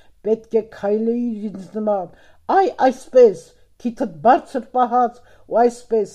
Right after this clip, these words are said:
թեթև արխամարանքով շրացնելով վերևից նայեիր զանազան բյուրոյականներին և զարգացած գեղչուկ քարտուղարիկներին։ "Այստեղից հեշտ է խոսելը", վիրավորված ասացի ես,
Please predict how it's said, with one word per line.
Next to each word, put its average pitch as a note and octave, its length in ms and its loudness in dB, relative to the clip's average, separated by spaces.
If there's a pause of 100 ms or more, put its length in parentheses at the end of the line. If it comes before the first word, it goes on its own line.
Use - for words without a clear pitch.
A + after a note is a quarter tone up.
(100)
թեթև A#3+ 580 2 (360)
արխամարանքով G3+ 1000 -6 (120)
շրացնելով G3+ 800 -8 (400)
վերևից G#3 480 -2 (120)
նայեիր G3+ 720 -6
զանազան G3+ 640 -4 (360)
բյուրոյականներին A3 1300 2 (280)
և G#3 260 0
զարգացած G#3 880 -4
գեղչուկ A#3+ 720 -2 (260)
քարտուղարիկներին։ E3 1200 -10 (480)
"Այստեղից A3 680 -2 (100)
հեշտ A#3 500 0
է G#3+ 140 -2
խոսելը", G3 640 -8 (100)
վիրավորված E3+ 720 -6
ասացի E3 480 -8
ես, D#3+ 180 -8